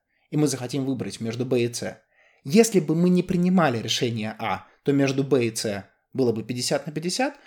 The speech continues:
но так как мы приняли решение А, не приняли решение Б, то вероятность итоговая того, что мы когда-либо в будущем выберем Б, она изменилась, она уменьшилась, потому что мы этот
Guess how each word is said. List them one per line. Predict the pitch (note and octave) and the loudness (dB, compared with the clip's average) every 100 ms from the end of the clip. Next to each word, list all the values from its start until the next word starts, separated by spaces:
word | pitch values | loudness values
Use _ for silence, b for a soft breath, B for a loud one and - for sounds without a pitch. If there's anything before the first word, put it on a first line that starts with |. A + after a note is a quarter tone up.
| B | B
но | D3+ | -4
так | D3+ F3 | 2 2
как | D3 D3+ | 0 -2
мы | D#3 | -2
приняли | E3 D#3+ A2+ G#2 | 4 4 4 -2
решение | A#2 - A2+ G2+ G#2 - | -4 -2 -2 -2 -8 -6
А, | G2 A#2+ - _ _ _ - | -6 -6 -10 _ _ _ 0
не | D3 D#3 | 4 4
приняли | D3+ A#2 G2 G2 | 2 -2 -2 -8
решение | G2+ G#2+ A2 G2 G2 | -8 -6 -6 -6 -8
Б, | G2 F#2 F#2 D3+ F#3+ _ _ _ _ _ _ _ _ _ _ _ | -8 -6 -6 -6 -8 _ _ _ _ _ _ _ _ _ _ _
то | D3+ B2+ | 2 2
вероятность | B2 C#3 D#3 C#3 A#2+ G2 - | 2 2 2 0 -2 -8 -8
итоговая | - C#3+ B2 A#2 G#2+ G2+ F#2+ _ _ _ - | -4 2 2 0 -4 -4 -6 _ _ _ -2
того, | C3 B2 | 0 0
что | C#3 | 0
мы | B2+ | -2
когда-либо | C#3 C#3+ C3+ A#2 F#2 F#2+ - | -2 -2 0 0 -4 -12 -12
в | |
будущем | A#2 C3 A2 - G2+ | -4 -2 -2 -6 -4
выберем | A#2 G#2+ G#2 A#2 | -6 -4 -6 -2
Б, | G3+ D4 _ | -2 -2 _
она | A#2+ C3+ D#3+ | -4 0 0
изменилась, | C3 C3+ C#3 A#2 F#2+ - _ _ _ | 0 0 0 -2 -4 -10 _ _ _
она | - B2 | -4 0
уменьшилась, | C3 C3+ C#3 - F#2+ - - _ _ _ - | 2 2 2 0 -8 -14 -16 _ _ _ -6
потому | B2+ B2+ | -2 0
что | A#2+ B2 | -2 -2
мы | A#2+ C3 | -2 -2
этот | A#2+ C3+ - | -4 -8 -12